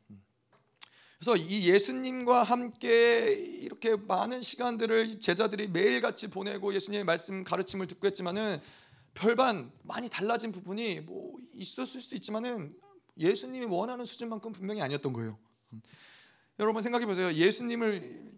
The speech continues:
뭐라 그래요? "말씀이 육신이 되어 이 땅 가운데 우리 가운데 거하셨더라." 그래요. 그분은 말씀, 그분 그 자체이신 거예요.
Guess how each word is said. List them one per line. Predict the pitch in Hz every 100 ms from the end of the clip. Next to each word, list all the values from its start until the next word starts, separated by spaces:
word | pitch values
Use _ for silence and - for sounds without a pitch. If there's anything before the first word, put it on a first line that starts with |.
| - -
뭐라 | 147 208
그래요? | 190 214 240
"말씀이 | 139 180 214 - 220 214
육신이 | 190 - 220 214
되어 | 190 202 220
이 | 175
땅 | 202 202
가운데 | 196 190 185
우리 | 170 180
가운데 | 180 180
거하셨더라." | 180 143 208 220 233 147
그래요. | 131
그분은 | 147 226 277 214
말씀, | - - 247
그분 | - 220 233 220
그 | -
자체이신 | 208 - - 262 - 139
거예요. | 120